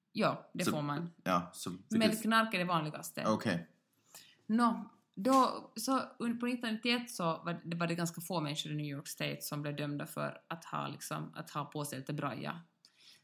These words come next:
Speaker 1: Men så började under, på tjugohundratalet så började man med den här, s-, satt man aktivt igång den här, eh, broken window-strategin som vi talade om i en tidigare podd,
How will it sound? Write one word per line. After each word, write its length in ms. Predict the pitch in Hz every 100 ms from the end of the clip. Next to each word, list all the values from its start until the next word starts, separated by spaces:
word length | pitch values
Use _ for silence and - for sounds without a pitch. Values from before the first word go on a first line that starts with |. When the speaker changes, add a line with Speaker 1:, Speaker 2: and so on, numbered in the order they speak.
| -
Speaker 1:
Men 400 | 226 254 208 156 -
så 180 | - 220
började 520 | 214 247 214 175 175 - 180
under, 380 | 185 180 175 - - -
på 100 | 196
tjugohundratalet 680 | 233 220 165 165 170 165 165
så 180 | 170 -
började 300 | 165 165 165
man 200 | 160 165
med 100 | 160
den 120 | 160
här, 260 | 160 160 -
s-, 320 | 170 - - -
satt 180 | 180 175
man 120 | 170
aktivt 440 | 185 - 160 160
igång 300 | 170 170 156
den 120 | 151
här, 480 | 156 156 156 156 160
eh, 80 | 156
broken 560 | 185 180 180 165 160 175
window-strategin 920 | 175 156 127 - 147 - 147 151 143
som 100 | 156
vi 60 | 151
talade 200 | 151 147
om 60 |
i 40 | 151
en 60 |
tidigare 340 | 156 147 147 -
podd, 340 | - 156 151